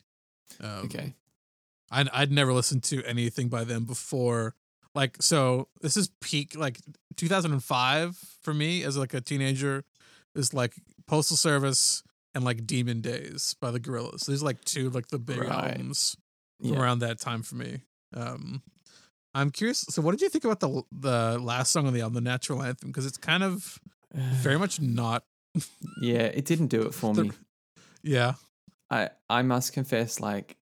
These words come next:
Speaker 2: I think I skipped it or got halfway through. It was like, "Okay, I'm, I'm a bit bored now." Um,
Speaker 1: <laughs>
Speaker 2: I, yeah, is that the, yeah, I can't remember, to be honest, but I don't remember liking it very much.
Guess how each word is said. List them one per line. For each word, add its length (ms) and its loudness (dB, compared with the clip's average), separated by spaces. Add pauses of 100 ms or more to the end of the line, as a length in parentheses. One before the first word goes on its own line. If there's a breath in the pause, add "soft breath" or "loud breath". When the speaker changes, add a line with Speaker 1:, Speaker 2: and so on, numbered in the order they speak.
(120)
Speaker 2:
I 120 -4
think 260 -4
I 100 -2
skipped 460 -6
it 180 -2
or 220 -4
got 240 -6
halfway 380 -4
through. 180 -6
It 80 -6
was 140 -8
like, 280 -10
"Okay, 360 -6 (420)
I'm, 300 -8 (220)
I'm 120 -2
a 40 0
bit 180 0
bored 320 -4
now." 280 -8 (600 loud breath)
Um, 420 2 (420 soft breath)
Speaker 1:
<laughs> 400 -20
Speaker 2:
I, 200 2 (200)
yeah, 220 2
is 220 -2
that 240 0
the, 360 0 (240)
yeah, 280 2
I 80 2
can't 260 -2
remember, 320 2
to 180 -6
be 120 0
honest, 360 0
but 120 0
I 100 4
don't 220 2
remember 400 2
liking 560 -4
it 120 -8
very 160 -4
much. 380 -6